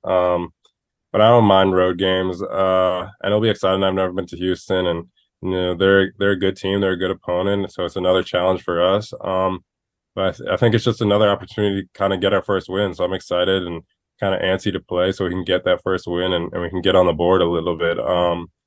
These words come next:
but I'm ready and I'm excited, and I think the team is kinda ready too.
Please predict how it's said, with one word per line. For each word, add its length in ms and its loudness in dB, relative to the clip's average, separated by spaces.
but 80 0
I'm 120 2
ready 320 4
and 120 2
I'm 120 2
excited, 420 -2
and 120 -6
I 60 -4
think 180 -8
the 80 -4
team 420 -2
is 180 -6
kinda 220 -4
ready 260 0
too. 280 -6